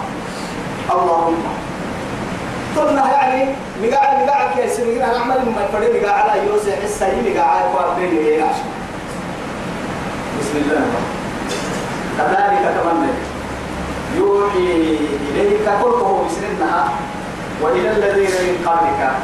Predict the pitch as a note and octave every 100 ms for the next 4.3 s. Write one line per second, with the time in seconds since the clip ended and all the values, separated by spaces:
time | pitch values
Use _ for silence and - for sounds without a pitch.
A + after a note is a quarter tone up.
0 | - - - - G3+ A3 F#3+ F3 E3 E3+
1 | E3 D3+ C#3 - D#3+ A2+ - - A2+ -
2 | - - - - - - - - C4 C4+
3 | C4+ B3+ B3+ - B3 B3 A3+ G#3+ G#3 -
4 | A3+ A#3 G#3